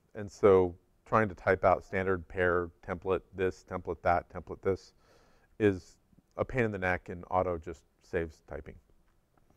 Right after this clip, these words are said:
Um, it also helps when you're developing and you're not sure what the type is going to be until you're done, and you keep changing it for whatever reason, you don't have to retype all your autos. Um,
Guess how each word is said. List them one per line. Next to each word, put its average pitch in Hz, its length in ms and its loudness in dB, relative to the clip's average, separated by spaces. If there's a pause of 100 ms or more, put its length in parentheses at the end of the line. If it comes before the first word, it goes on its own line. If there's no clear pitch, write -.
(840)
Um, 104 220 0
it 135 80 10
also 147 280 12
helps 120 260 10
when 107 140 -6
you're 92 280 -10 (440)
developing 110 480 8
and 92 100 -10
you're 92 80 -12
not 101 200 -2
sure - 220 -2
what 101 180 2
the 95 80 -10
type 92 280 -6
is 90 120 -14
going 98 220 -12
to 90 80 -12
be 90 180 -12
until 90 260 -14
you're 82 140 -14
done, 90 380 -12 (480)
and 98 100 -12
you 92 60 -12
keep 110 220 -14
changing 101 420 -4
it 104 180 -4
for 113 100 -10
whatever 113 240 4
reason, 123 400 -4 (480)
you 101 80 -12
don't 101 100 -6
have 101 120 -8
to 92 80 -16
retype 90 400 -6
all 85 120 -6
your 82 180 -10
autos. 78 220 -12 (1900)
Um, 117 280 4